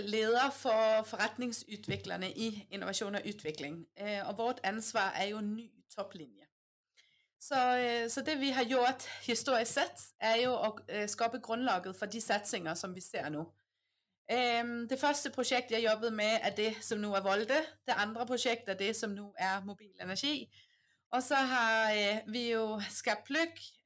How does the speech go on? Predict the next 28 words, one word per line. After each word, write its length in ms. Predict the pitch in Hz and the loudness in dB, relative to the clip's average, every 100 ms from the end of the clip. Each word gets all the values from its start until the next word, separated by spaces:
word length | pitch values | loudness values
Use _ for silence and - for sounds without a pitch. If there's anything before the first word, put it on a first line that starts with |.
| 208 | _
Vi 80 | 226 | -2
har 360 | 220 220 214 214 | 0 2 2 2
skapt 380 | - 208 208 - | 0 -2 -4 -4
det 100 | 214 | -4
har 120 | 202 | -4
blitt, 240 | 202 196 | -8 -16
som 140 | - 208 | -10 -8
har 80 | 196 | -6
blitt 180 | 196 196 | -6 -2
Elaway, 580 | 262 277 269 262 269 240 - - | 0 2 2 2 0 -2 -10 -6
ehm, 480 | 226 220 202 196 196 _ _ _ _ - - | -2 -2 -4 -10 -18 _ _ _ _ -20 -6
og 100 | 214 | -2
så 100 | 214 | -2
videre. 420 | 185 175 175 185 214 | -4 -4 -4 -4 -4
Og 80 | 233 | -2
nå 120 | 269 | 0
er 120 | 254 247 | 2 0
vi 200 | 247 240 | 0 2
jo, 220 | 220 208 | 2 2
eh, 300 | 202 190 196 196 - _ _ _ | 2 2 0 -2 -16 _ _ _
tungt 260 | - 302 220 | 0 2 2
inne 340 | - 226 247 262 | -2 0 2 0
i 200 | 226 233 | 0 -4
forbrukerfleksibilitet, 1400 | 240 226 247 240 240 240 202 - 202 196 202 262 320 - | -4 -2 -2 0 -2 -4 -6 -6 -6 -4 0 2 2 0
som 280 | - 220 | 0 0
er 300 | 196 190 208 | 0 2 2
den 240 | 220 226 214 | 0 -2 -4
nyeste, 1000 | 208 208 226 - 196 190 190 180 175 185 | -4 -4 -4 -4 -4 -2 -4 -4 -6 -8